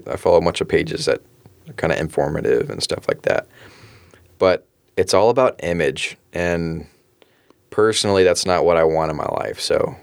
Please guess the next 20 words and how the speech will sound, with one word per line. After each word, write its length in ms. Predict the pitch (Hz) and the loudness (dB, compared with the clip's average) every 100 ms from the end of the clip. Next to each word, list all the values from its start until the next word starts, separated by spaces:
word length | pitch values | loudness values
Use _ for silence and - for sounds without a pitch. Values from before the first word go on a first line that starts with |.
| - | -14
um, 360 | - - - - - _ _ _ | -12 -10 -12 -14 -20 _ _ _
like, 220 | - - - | -12 -8 -4
that's 180 | 76 | 0
not 160 | - 78 | 2 4
what 120 | 78 | 4
I 40 | 78 | 4
want 260 | 80 - - | 2 -2 -2
my 80 | |
life 200 | 76 71 - | -2 -2 -4
to 60 | |
be 100 | - | -8
focused 400 | - - - - | -4 -4 -4 -6
on. 180 | - 107 - | -8 -10 -14
So 180 | - - | -6 0
I 80 | 69 | 0
got 200 | - - | 0 0
rid 120 | - | -2
of 60 | - | -6
it. 100 | - _ - - - - - _ | -10 _ -20 -20 -20 -20 -20 _
But 280 | 95 92 - | 0 0 -2